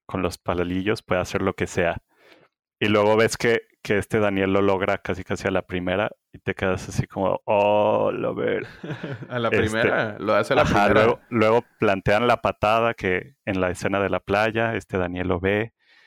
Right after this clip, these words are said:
Speaker 1: y usarlo al final, wow, les quedó súper bien, la
Speaker 2: La
Speaker 1: verdad. O sea,
Speaker 2: neta.
Speaker 1: plan-, plantearon todo esto muy bien.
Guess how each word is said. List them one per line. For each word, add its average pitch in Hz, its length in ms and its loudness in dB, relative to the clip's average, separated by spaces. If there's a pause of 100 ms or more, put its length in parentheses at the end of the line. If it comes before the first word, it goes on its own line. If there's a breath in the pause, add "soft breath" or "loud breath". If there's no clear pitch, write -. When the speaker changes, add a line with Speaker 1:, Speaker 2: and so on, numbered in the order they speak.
(520 soft breath)
Speaker 1:
y 90 580 -2 (240)
usarlo 98 400 0
al 104 100 2
final, 101 360 -2
wow, 87 260 0 (160)
les 95 180 -6
quedó 95 200 -2
súper 95 300 -4
bien, - 240 -8 (100)
la - 120 -6
Speaker 2:
La 110 200 0
Speaker 1:
verdad. 110 160 0
O 104 60 -2
sea, 98 120 0
Speaker 2:
neta. 98 80 -4
Speaker 1:
plan-, 104 240 0 (200)
plantearon 104 460 0
todo 117 180 2
esto 110 180 -4
muy 101 180 -4
bien. 87 220 -8